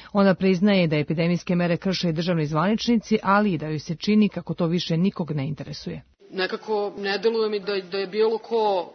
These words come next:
Speaker 2: i danas sam toj konferenciji na kojoj sam bila, ili na bilo kojoj drugoj, bilo kako zabrinut. Iako imamo i sedam hiljada zaraženih već nedeljama, imamo preko pedeset preminulih, nekako mi se čini da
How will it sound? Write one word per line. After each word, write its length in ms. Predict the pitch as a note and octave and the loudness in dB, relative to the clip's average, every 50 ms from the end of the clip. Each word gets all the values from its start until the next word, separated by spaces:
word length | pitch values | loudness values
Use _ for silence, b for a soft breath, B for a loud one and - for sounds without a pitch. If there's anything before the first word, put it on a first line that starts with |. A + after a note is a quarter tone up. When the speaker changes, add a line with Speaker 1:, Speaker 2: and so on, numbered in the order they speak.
| - - - - | -20 -20 -16 -12
Speaker 2:
i 60 | - F#3 | -8 -2
danas 320 | F#3 G3 G3+ G3+ G3+ - | 0 2 2 2 -2 -6
sam 100 | - F3+ | -8 -8
toj 140 | E3+ G3 F3+ | -8 -8 -8
konferenciji 520 | - F#3+ E3 - F#3+ F#3+ F#3+ F#3 - A#3 | -8 -10 -12 -8 -6 -6 -6 -6 -6 -6
na 60 | G#3 | -6
kojoj 200 | F3+ - G#3+ G#3 | -4 -4 -4 -2
sam 200 | F#3+ - - G#3 | -2 -4 -6 -6
bila, 440 | F#3+ G3 G#3 A3 A3+ A3 G#3+ G#3 G3 | -4 -2 0 0 0 2 0 0 0
ili 220 | E3 C#3 D3+ C3+ B2+ | -2 -4 -6 -8 -10
na 60 | D#3 | -6
bilo 240 | D#3 F#3 G3+ G#3 G3 | -4 -2 -2 -2 -2
kojoj 280 | - - A3 G#3+ G3+ | -2 -2 0 0 0
drugoj, 360 | F#3 F#3+ G3 G3+ G3 A3+ G#3 G#3 B B B B B B - | -2 -2 -4 -2 0 0 0 0 B B B B B B 2
bilo 200 | A3+ A#3+ C4 B3+ | 2 2 2 2
kako 260 | - B3+ B3 - C4 | -2 -4 -4 -2 -2
zabrinut. 600 | G3+ A#3 A3 G#3+ G3+ G#3+ G3 E3+ C#3 - - - | 0 2 2 2 2 0 -2 -4 -8 -12 -14 -10
Iako 400 | F3+ F#3+ F#3+ G3+ A3 G#3+ - B3 | -6 -2 0 0 0 -2 -2 -2
imamo 240 | A3 G#3+ G#3 F#3+ E3+ | -2 -2 -2 -4 -6
i 40 | E3 | -8
sedam 320 | - - A#3+ B3 C4+ C#4 C4 | -6 -2 0 0 0 -2 -2
hiljada 420 | - C4+ C4 C4 A#3 B3 A#3+ A#3 A3 | -6 -4 -4 -4 -2 0 0 0 0
zaraženih 760 | A3 A3+ A#3 A#3 A3+ A#3 G3 A3+ A#3 A3 G#3+ G3+ F#3 - - | 0 2 2 2 0 -2 -4 -6 -6 -4 -6 -8 -8 -10 -12
već 220 | F#3 - - - | -12 -10 -10 -6
nedeljama, 680 | G3+ A3 A#3+ A#3+ A3 C4+ B3+ B3 A#3 A3+ A3 F#3+ E3+ - - _ - - | -2 -2 -2 0 -2 -2 -2 -2 -2 -2 -2 -4 -6 -6 -10 _ -12 -10
imamo 160 | G3 F3+ E3 | -8 -8 -8
preko 220 | F#3 E3+ - - | -8 -10 -10 -10
pedeset 560 | D#3 F#3 E3+ F#3+ G3+ G#3+ G#3+ - B3 - - B B B B B B - | -10 -6 -2 0 0 0 -2 -6 -8 -10 -12 B B B B B B -4
preminulih, 680 | G#3+ G#3 G#3 G#3 G#3+ A3 A#3 A#3+ A#3 A3 G3 - - | -2 -2 0 0 -2 -2 -2 -4 -4 -6 -6 -6 -2
nekako 440 | G#3+ A3 A3+ - B3+ - - B3 A#3+ | -2 -2 -2 -2 -6 -6 -2 -2 -2
mi 100 | A3+ G#3+ | -2 -2
se 160 | - - G#3+ | -4 -6 -6
čini 400 | - - - A#3+ B3+ B3+ B3+ B3 | -6 -4 -4 -2 -2 -2 -4 -4
da 500 | G#3 G3 A3+ A3 A3 A3 G#3+ G#3 G3+ - | -4 -2 0 0 2 2 0 -2 -4 -8